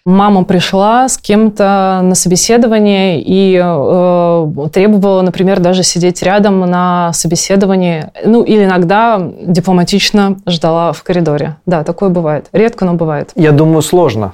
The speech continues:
Speaker 2: в этот момент разговаривать.
Speaker 1: Я думаю, что да, сложно. Со мной, если честно, такого не бывало, но... э, мои коллеги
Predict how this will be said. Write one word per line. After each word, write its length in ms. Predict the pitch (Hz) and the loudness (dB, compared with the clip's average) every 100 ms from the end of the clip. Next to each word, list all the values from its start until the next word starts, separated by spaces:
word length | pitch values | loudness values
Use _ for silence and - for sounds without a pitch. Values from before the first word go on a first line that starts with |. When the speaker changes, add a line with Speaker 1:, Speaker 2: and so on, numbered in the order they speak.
| - | -6
Speaker 2:
в 80 | 131 | -2
этот 260 | 127 131 | -2 0
момент 460 | 143 135 143 107 - | 0 0 0 -2 -4
разговаривать. 920 | - - 127 127 135 120 110 107 - - | -2 0 0 0 0 0 -2 -4 -6 0
Speaker 1:
Я 280 | 208 220 | 2 4
думаю, 340 | 233 247 254 247 | 4 2 2 0
что 300 | - 233 247 | 0 0 2
да, 460 | 196 202 196 175 180 | 2 2 2 -2 -4
сложно. 920 | - 214 240 302 277 254 240 220 - - | -2 2 2 2 0 2 2 0 -4 -4
Со 160 | - | 0
мной, 320 | 220 233 208 | 2 2 2
если 240 | 170 202 196 | 0 -4 -4
честно, 260 | 214 208 | -4 -2
такого 280 | 202 202 196 | -2 0 0
не 100 | 202 | 2
бывало, 680 | 190 190 240 311 269 220 170 | 2 0 2 2 2 0 -4
но... 680 | - 196 202 202 196 185 156 - | -2 0 2 2 0 -2 -4 -4
э, 200 | 185 185 185 | -2 0 0
мои 380 | 185 190 202 214 | 0 2 0 0
коллеги 800 | 196 185 247 214 202 190 180 | 0 2 2 2 2 2 0